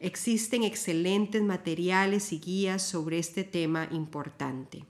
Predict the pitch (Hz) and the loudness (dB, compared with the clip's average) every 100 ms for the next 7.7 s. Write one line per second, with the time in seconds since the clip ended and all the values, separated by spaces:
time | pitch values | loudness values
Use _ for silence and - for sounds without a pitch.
0 | _ _ _ - - - - 185 185 185 | _ _ _ -20 -20 -20 -2 4 6 6
1 | 196 208 208 214 202 196 196 185 196 196 | 6 4 2 2 4 4 2 0 -2 -6
2 | - - - 220 220 233 277 311 190 196 | -16 -4 2 2 4 4 6 6 4 2
3 | 226 226 240 233 214 170 170 - 165 - | 4 4 2 2 2 0 -4 -4 -2 -2
4 | 196 196 208 202 185 175 190 180 185 208 | 0 2 2 2 2 2 2 2 2 2
5 | 202 208 - 165 170 180 185 190 190 190 | 0 -2 0 0 0 0 2 2 2 0
6 | 180 170 160 160 - 160 160 180 185 214 | -2 0 0 -2 -4 -4 -2 -2 -2 -4
7 | 226 202 185 165 151 143 147 | 0 0 0 0 -2 -4 -8